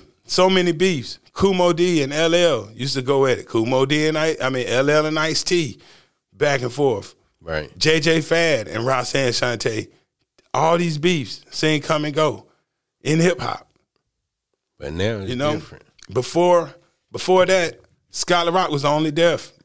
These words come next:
Speaker 1: that really meant anything. Then Tupac and Biggie got killed,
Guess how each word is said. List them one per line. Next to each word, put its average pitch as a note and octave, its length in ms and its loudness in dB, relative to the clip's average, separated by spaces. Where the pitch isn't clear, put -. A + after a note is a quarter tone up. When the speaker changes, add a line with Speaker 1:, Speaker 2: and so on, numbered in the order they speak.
Speaker 1:
that C3 240 -2
really C#3+ 240 0
meant E3+ 200 -2
anything. A#2+ 420 -6
Then C#3+ 260 0
Tupac C#3 440 -2
and C3 80 -12
Biggie D#3 280 -4
got B2+ 220 -4
killed, C#3 340 -6